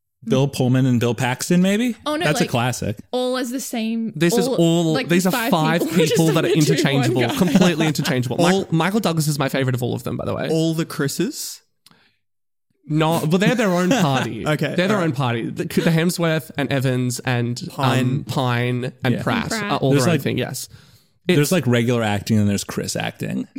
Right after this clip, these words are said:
Speaker 3: Yeah, there's Chris Pratt acting. No, it's Emilio Estevez, Michael Douglas, Michael Sheen, Charlie Sheen,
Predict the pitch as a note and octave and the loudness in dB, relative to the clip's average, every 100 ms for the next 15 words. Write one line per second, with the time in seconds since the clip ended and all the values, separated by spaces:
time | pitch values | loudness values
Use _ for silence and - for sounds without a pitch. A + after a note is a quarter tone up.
0 | - C#3 C#3 C3+ A2+ A#2 B2 - - D3 | -10 -2 0 2 0 -6 -10 -12 -4 -2
1 | A#2 - B2+ - A#2+ A#2 A#2 A#2 C#3+ D#3 | -2 0 0 0 -2 -4 -4 -4 -2 -2
2 | D3+ D3+ C#3+ D#3+ F#3 G3 G3 C3+ - C3+ | 0 2 2 2 0 0 -2 -2 -2 0
3 | C3+ F3 A#3+ - - - - C#3+ C3 D3+ | 0 0 -4 -8 -16 -20 -6 -2 0 0
4 | G#3 D#3 C3+ C#3 F#3 B3+ - - - - | 0 0 0 0 -2 -4 -10 -14 -12 -4
5 | C3+ C3+ F3+ E3 - C#3 B2+ C3 F3+ - | -2 0 0 0 0 0 2 2 0 -2
6 | _ _ - F#3 D3+ C#3+ C3+ - C3+ B2+ | _ _ -2 0 2 2 0 0 0 2
7 | C#3 F3+ | 0 0